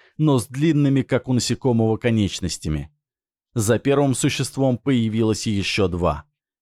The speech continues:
Их движения были резкими и хаотичными,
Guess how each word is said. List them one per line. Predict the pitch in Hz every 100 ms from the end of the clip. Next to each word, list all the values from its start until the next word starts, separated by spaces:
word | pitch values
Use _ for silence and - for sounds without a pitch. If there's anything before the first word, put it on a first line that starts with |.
| _ -
Их | 143 101
движения | 117 120 123 131 110
были | 101 123 113
резкими | 110 139 - 113 110
и | -
хаотичными, | 120 131 113 - 143 - 110 90 73